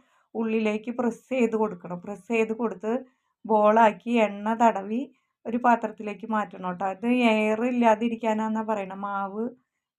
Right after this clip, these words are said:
ഒട്ടും എയർ ഇല്ലാതിരിക്കണം. അതിന് വേണ്ടിയിട്ടാണ് ഇങ്ങനെ ഉള്ളിലേക്ക് പ്രസ് ചെയ്ത് കൊടുക്കണേന്നാണ് എൻ്റെ ഒരു അറിവ് ട്ടോ. അങ്ങനെ ഇതെല്ലാം ബോളുകളാക്കി നമുക്ക് ഉരുട്ടി മാറ്റി വയ്ക്കാം ട്ടോ. അതിന്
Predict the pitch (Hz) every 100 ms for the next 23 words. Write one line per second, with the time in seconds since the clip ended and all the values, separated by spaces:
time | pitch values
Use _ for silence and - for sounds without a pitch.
0 | - 214 180 - 247 220 208 220 220 208
1 | 185 190 185 185 190 190 214 233 220 220
2 | 214 214 208 214 202 196 190 185 226 233
3 | - 214 - 220 214 220 226 202 202 202
4 | 214 233 233 220 226 226 185 190 233 233
5 | 160 - _ _ _ _ _ _ 185 185
6 | 196 196 233 262 - 208 214 208 196 208
7 | 233 - _ _ _ _ 214 214 208 202
8 | 196 202 208 196 175 240 311 359 _ _
9 | _ _ - 220 220 202 - 262 440 233
10 | 220 202 - 277 339 _ _ - 220 214
11 | - 226 220 196 180 185 196 185 233